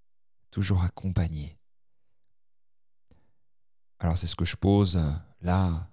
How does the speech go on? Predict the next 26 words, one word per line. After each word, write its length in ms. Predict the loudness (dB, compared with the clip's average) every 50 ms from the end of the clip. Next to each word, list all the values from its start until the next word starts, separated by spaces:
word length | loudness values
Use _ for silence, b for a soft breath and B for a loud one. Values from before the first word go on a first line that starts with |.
| -16 -8
devant 380 | -2 0 0 2 2 2 0
vous, 360 | 0 -2 -2 -2 -2 -2 0 -2
et 80 | -2
que 140 | -2 -2 -4
j'appelle 320 | -2 -2 -2 -2 -2 -2
spiritualité. 960 | -4 -4 -4 -4 -4 -4 -4 -4 -4 -4 -2 -2 -4 -4 -6 -2 -2 -2 -2 -2 B B B B B B
On 80 | -12 -12
peut 200 | -10 -6 -6 -6
l'appeler 280 | -6 -6 -8 -8 -8 -6
l'amour, 680 | -4 -2 -2 0 0 0 2 2 0 0 -2 -4 -10 b b b b b b b -12
on 80 | -10 -6
peut 340 | 0 2 2 4 4 2 -2 -6 _ _ _ _ _ _ _ _ _ _ _ _ -20 -20 _ _ _ _ -6
nommer 320 | -2 0 2 4 4 4
ça 420 | 2 2 2 2 4 4 4 4 2 -2
comme 240 | -2 -2 -2 0 -2
une 120 | -4 -4
connexion 800 | -6 -4 -4 -2 -2 -2 -2 -2 -4 -4 -2 -2 -2 -2 0 0
à 120 | 0 0 0
une 160 | -2 -4 -8
force 420 | -6 -4 -2 -2 -2 0 0 2
de 100 | 4 4
vie. 320 | 4 4 2 0 -2 -4 -4 -8 -14 -20 _ _ _ _ _ _ _ _ _ _ _ _ _ _ _ _ _ _ -20 -20 _ _ -20 -20 -20 -20 -20 -20 -20 -20 -20 -20 -20 -20 -20 -20 -20 -20 -20 -20 -20 -20 -20 -20 _ _ _ _ _ _ _ _ _ _ _ _ _ _ _ _ _ _ _ _ _ _ _ _ _ _ _ _ _ _ _ 6
Heureusement 500 | 6 8 8 6 6 4 4 4 4 2
que 60 | 0
j'ai 180 | 2 2 2 2
marché 720 | 2 2 0 0 -2 -4 -4 -2 -2 0 0 0 -2 -4